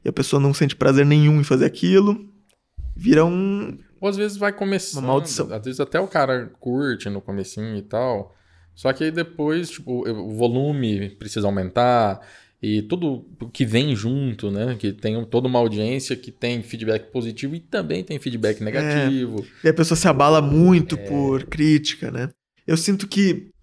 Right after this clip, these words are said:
Speaker 1: quando você faz o que você ama e, e confia naquilo, não importa, assim, se no começo não vai ter gente vendo, se vai ser ruim, se as pessoas vão falar mal.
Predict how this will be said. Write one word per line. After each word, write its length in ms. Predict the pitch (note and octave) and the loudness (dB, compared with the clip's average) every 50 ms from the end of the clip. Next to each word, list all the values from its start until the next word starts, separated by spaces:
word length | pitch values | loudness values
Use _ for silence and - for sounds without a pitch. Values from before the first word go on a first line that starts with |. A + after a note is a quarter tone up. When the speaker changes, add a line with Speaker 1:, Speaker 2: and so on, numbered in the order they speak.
| _ _ _ _ - _ _ _ _ _ _ | _ _ _ _ -20 _ _ _ _ _ _
Speaker 1:
quando 240 | _ - F3+ G3+ G#3+ | _ 4 6 8 8
você 180 | G#3 G#3 G#3 G3+ | 6 6 4 2
faz 260 | - - E3+ D3+ D3 | 2 4 4 4 4
o 60 | C#3+ | 4
que 80 | - D3 | 2 0
você 240 | C#3+ C#3+ - - C3+ | -2 0 4 4 6
ama 540 | C#3 D3+ F#3 G#3 F#3+ D3+ C3+ B2 G#2+ - - - _ _ _ _ _ _ _ _ _ _ _ _ _ - | 6 8 8 6 6 6 4 2 2 -2 -8 -16 _ _ _ _ _ _ _ _ _ _ _ _ _ -18
e, 540 | - - D3 D3 C#3 - D#3 C#3+ C#3 C3+ C3+ | -6 -2 -2 -2 0 -2 -2 0 4 4 4
e 40 | C3 | 4
confia 500 | C3+ - D3+ C#3+ D3 - - F3+ E3 D#3 | 2 0 -2 -2 -2 0 4 4 6 6
naquilo, 680 | C3 B2+ C3+ - - F#3 G#3 G3+ D#3 C3+ B2+ - - - - | 4 2 -4 -2 2 6 6 6 6 6 4 2 -2 -8 -6
não 200 | D#3 E3 F3 F#3+ | 0 2 4 4
importa, 540 | G#3 G#3 G#3 G#3 F#3 E3 E3 D#3+ D#3+ E3 C3+ | 4 2 2 2 4 4 6 4 2 -2 -6
assim, 300 | C3 - - D3 C#3 - - - _ _ _ _ _ _ | -8 -8 -10 -10 -10 -12 -14 -18 _ _ _ _ _ _
se 260 | - - - - E3+ | -14 -12 -4 -2 -2
no 100 | C#3 C3+ | 0 0
começo 400 | C3+ - C#3 C3+ C#3 C3+ C3+ - | 2 2 4 4 4 2 2 0
não 100 | C3+ C3 | -2 0
vai 140 | C3 C3+ C3+ | 0 0 0
ter 160 | C3 - B2+ B2+ | 2 2 2 2
gente 260 | C3+ C3 C3 - B2+ | 2 2 0 0 2
vendo, 500 | C3 D#3+ F#3+ G#3+ G#3 G#3 G3 F3+ F3 E3+ | 4 6 6 8 6 6 6 6 6 4
se 160 | E3+ - - | 4 0 0
vai 120 | C#3 C#3 | 0 0
ser 120 | C3 - C3 | 0 -2 -4
ruim, 520 | - - E3 E3+ F3 F3+ F3 E3+ E3+ E3 E3+ - - - - | 0 4 6 8 8 8 8 8 6 6 2 -4 -12 -10 -2
se 80 | - | -2
as 80 | D3 C#3 | -2 -2
pessoas 240 | - - E3 D3 C3+ | -2 0 0 2 2
vão 100 | C3+ C3 | 0 0
falar 260 | - B2+ B2 B2+ A#2+ | 0 0 2 2 2
mal. 440 | B2+ C#3 C#3+ D3+ D3+ D3 D#3 D#3 | 2 4 6 6 6 6 4 0